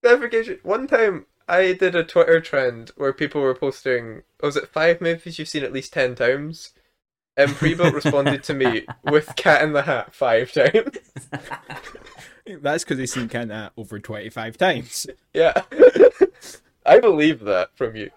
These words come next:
Speaker 1: Like,
Speaker 2: It is a cinematographical masterpiece. <laughs>
Speaker 3: Mike Myers' best piece of work, honestly.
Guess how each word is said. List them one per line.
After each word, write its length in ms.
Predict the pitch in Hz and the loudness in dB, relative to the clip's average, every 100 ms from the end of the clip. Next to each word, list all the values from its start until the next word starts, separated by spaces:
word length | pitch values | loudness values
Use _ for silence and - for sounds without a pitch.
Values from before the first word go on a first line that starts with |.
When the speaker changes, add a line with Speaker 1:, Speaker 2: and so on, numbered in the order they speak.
| _ - _ | _ -20 _
Speaker 1:
Like, 380 | - 131 - - - - _ _ _ _ _ _ | 0 0 0 -6 -18 -20 _ _ _ _ _ _
Speaker 2:
It 280 | 190 247 120 | -16 -12 -8
is 160 | 143 127 131 | -8 -8 -8
a 100 | 127 | -8
cinematographical 1900 | - - 165 170 175 160 - - 151 147 139 147 147 - 143 - 131 123 113 _ _ _ _ _ _ | -6 -4 -2 0 0 -2 -6 -4 -4 -4 -4 -2 -2 -4 -6 -4 -2 -4 -8 _ _ _ _ _ _
masterpiece. 1040 | 110 254 - - - - - - - - - - - - 135 - 131 - - | -8 -4 -4 -4 -10 -14 -18 -12 -10 -8 -10 -14 -18 -14 -12 -12 -12 -12 -12
<laughs> 500 | - - _ 151 147 | -14 -16 _ -10 -6
Speaker 3:
Mike 300 | 151 165 - | -4 -4 -2
Myers' 320 | 147 139 120 | -2 -2 -4
best 280 | - 131 127 | -6 -6 -4
piece 100 | 117 | -4
of 100 | 107 | -2
work, 220 | 110 110 | -4 -12
honestly. 500 | 107 113 113 120 117 | -12 -14 -14 -16 -18